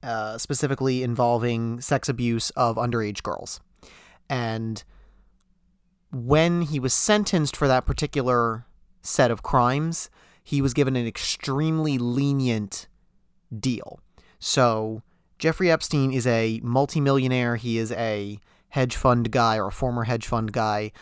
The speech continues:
So clearly there's some power and influence that is taking place here. But the concern was Alexander Acosta is the, the current labor secretary, and he was actually a,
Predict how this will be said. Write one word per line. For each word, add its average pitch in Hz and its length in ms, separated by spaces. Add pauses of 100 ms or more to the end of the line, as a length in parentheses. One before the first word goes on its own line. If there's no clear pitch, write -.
(140)
So 113 320
clearly 139 420
there's 117 260
some 107 380 (540)
power 143 340
and 127 80
influence 135 680
that 117 120
is 107 600 (680)
taking 117 420
place 117 360
here. 110 260
But 139 480 (580)
the 120 120
concern 180 840
was 120 640 (960)
Alexander 131 480
Acosta 127 800 (140)
is 127 420
the, 113 500
the 135 80
current 117 300
labor 139 240
secretary, 120 680
and 113 160
he 135 280
was 123 180
actually 117 560
a, 107 540